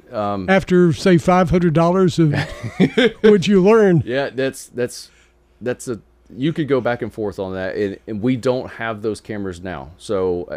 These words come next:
Speaker 1: I, I wasn't privy to those conversations, but I do see the community side of that. Um, you know, it, the camera giving me a ticket versus a police officer witnessing it,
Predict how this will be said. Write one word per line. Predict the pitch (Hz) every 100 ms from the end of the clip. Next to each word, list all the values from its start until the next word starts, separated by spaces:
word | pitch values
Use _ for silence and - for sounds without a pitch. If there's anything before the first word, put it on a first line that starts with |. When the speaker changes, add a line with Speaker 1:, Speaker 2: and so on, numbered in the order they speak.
| - -
Speaker 1:
I, |
I | 101
wasn't | 117 120 113
privy | 107 107 110
to | 107
those | 98 92
conversations, | 101 98 92 98 101 113
but | 90 92
I | 87
do | 78 104 104
see | - 104
the | 95
community | 90 92 92 98 92 90
side | - 95 95
of | 90
that. | 98 98 101 -
Um, | 87 85 80 - _ _ _ _ _
you | - 92
know, | 85 85
it, | 78 - - _ _ _ _ -
the | 90 90 92 92 80 _
camera | - 101 98 98 95
giving | 104 98 95
me | 92
a | 90
ticket | 98 92 85
versus | 82 90 90 82
a |
police | 82 101 98 87
officer | 90 87 - 90
witnessing | 90 95 92 - 92
it, | 92 90